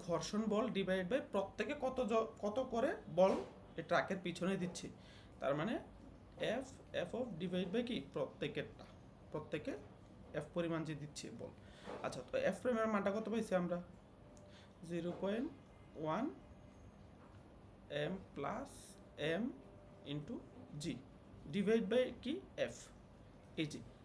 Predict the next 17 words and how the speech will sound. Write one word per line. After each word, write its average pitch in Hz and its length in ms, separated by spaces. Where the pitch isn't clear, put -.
ঠিক 330 120
এই 277 140
জিনিসটাই 269 540
হইল 247 180
আমার 262 240
কি? 247 100
প্রত্যেকে 190 380
কত 196 120
পরিমাণ 165 280
এর 151 80
ট্রাকের 156 360
পিছনে 196 260
বল 156 180
দিলে 196 200
ট্রাকটা 170 340
সরাইতে 160 320
পারবে 113 260